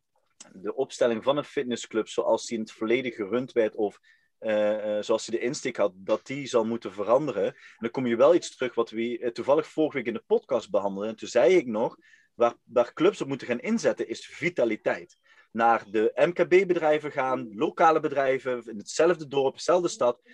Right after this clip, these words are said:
Want dat zijn namelijk de mede-ondernemers. Waarschijnlijk zit je wel bij een ondernemersvereniging. En zet daar een coach op en ga met dat personeel aan de slag.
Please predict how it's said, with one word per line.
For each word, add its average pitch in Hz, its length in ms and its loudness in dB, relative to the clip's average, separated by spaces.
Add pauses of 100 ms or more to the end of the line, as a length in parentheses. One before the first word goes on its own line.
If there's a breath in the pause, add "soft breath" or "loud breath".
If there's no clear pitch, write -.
(120 soft breath)
Want 107 160 -10
dat 147 180 4
zijn 131 220 2
namelijk 113 260 -4
de 107 60 -8
mede-ondernemers. 143 840 -2
Waarschijnlijk - 340 -8
zit 113 100 -8
je 117 60 -4
wel 113 80 2
bij 123 100 4
een 135 220 -4
ondernemersvereniging. 143 1160 -6
En 117 140 -2
zet 170 240 0
daar 143 180 2
een 127 120 -6
coach 180 300 4
op 120 160 0
en 110 120 -6
ga 131 160 0
met 135 180 -2
dat 120 160 -4
personeel 139 460 0
aan 117 120 -2
de 113 60 -4
slag. 117 400 -2